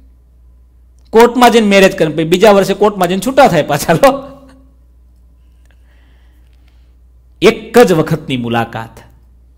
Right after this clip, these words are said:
રામાનંદ સ્વામી ને મુક્તાનંદ સ્વામીની મુલાકાત તમે ઇતિહાસ તો જુઓ.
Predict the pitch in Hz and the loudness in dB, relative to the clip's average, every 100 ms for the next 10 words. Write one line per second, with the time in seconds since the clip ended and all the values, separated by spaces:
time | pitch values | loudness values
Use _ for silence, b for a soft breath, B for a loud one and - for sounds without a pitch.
0 | _ _ _ - 131 170 202 208 208 156 | _ _ _ -6 -2 2 4 2 0 -2
1 | - 139 147 143 113 120 - 139 135 127 | -4 -6 -4 -4 -6 -10 -4 -4 -4 -8
2 | 110 120 131 123 110 117 120 - 117 - | -10 -10 -8 -8 -8 -6 -6 -6 -8 -8
3 | 113 104 113 123 131 120 107 117 135 | -10 -10 -8 -8 -8 -12 -12 -14 -16